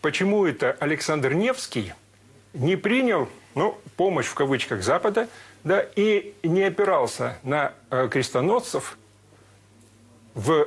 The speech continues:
своей политике по отношению к Золотой Орде. И наоборот,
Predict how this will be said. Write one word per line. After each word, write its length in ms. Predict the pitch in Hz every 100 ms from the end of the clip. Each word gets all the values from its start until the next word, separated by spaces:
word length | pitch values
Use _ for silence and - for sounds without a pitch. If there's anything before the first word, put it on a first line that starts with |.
| -
своей 360 | - 156 175
политике 680 | 170 147 190 226 175 160 135 - - - - - _ _ _
по 80 | 123
отношению 480 | 117 123 151 170 147
к 40 |
Золотой 360 | 131 120 123 113
Орде. 240 | - 170 - -
И 60 |
наоборот, 520 | 151 214 202 160 123